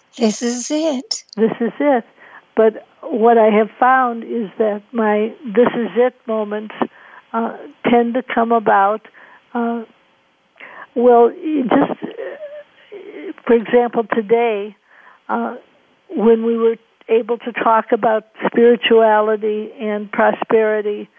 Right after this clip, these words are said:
Speaker 2: and their being linked and, uh, your being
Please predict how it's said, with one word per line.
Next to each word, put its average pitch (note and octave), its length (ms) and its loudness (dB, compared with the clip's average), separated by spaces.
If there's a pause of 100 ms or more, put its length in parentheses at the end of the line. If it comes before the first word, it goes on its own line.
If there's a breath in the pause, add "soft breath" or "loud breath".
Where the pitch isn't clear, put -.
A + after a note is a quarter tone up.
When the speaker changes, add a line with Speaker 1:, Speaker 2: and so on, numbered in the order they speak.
(440 loud breath)
Speaker 2:
and G#3+ 320 -2
their A3 200 4
being A3 480 -6
linked G#3+ 440 -4
and, G#3 480 -6 (600 loud breath)
uh, A3+ 240 -2 (320)
your A#3 340 4
being A3 500 -2